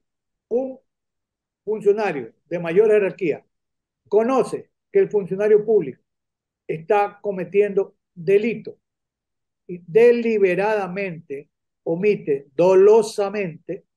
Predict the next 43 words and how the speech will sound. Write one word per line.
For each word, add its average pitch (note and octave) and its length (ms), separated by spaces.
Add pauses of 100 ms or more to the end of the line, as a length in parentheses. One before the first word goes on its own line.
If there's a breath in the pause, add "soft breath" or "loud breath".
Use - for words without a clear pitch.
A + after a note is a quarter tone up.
(360)
entonces G#3+ 440
podría F#3+ 460
incurrir G#3 580
en E3+ 220
un F#3 140
delito F3 480
de E3+ 100
infracción E3+ 500
de F#3 100
deber F3 300
que F3 120
también D#3+ 280
se E3 120
llaman D#3+ 240
especiales D3+ 580
de D#3 140
garante. F3+ 460 (680)
Pero A3 340
eso A3+ 300
surge A3 320
cuando F#3+ 280
se F3 120
tiene A3 260
la A3 80
obligación F#3+ 460
jurídica G3+ 460
de F3+ 80
impedir F3+ 280
un G#3 80
acontecimiento, F#3 880
si G3 120
se E3 140
tiene F#3 320
la F#3+ 80
obligación F3 500
jurídica F3+ 420
de F3 60
impedirlo. E3 500 (420)
Pero A3 240
tiene C4 240
que B3 180
conocer, A3 720
pues, D3+ 280